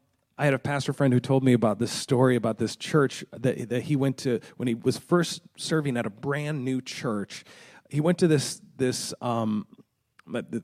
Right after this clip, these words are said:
the first meeting that they had all together, and he noticed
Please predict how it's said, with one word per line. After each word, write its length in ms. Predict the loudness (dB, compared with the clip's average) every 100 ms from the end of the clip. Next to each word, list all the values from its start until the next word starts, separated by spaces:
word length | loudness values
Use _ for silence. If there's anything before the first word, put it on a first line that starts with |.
| -6
the 80 | -8
first 440 | -4 -4 -4 -6
meeting 440 | -2 0 2 4
that 140 | 2 0
they 80 | -4
had 260 | -2 0
all 100 | 0
together, 400 | 0 -4 -2 -2 -6 -8
and 100 | -4
he 100 | -2
noticed 560 | 2 4 6 6 2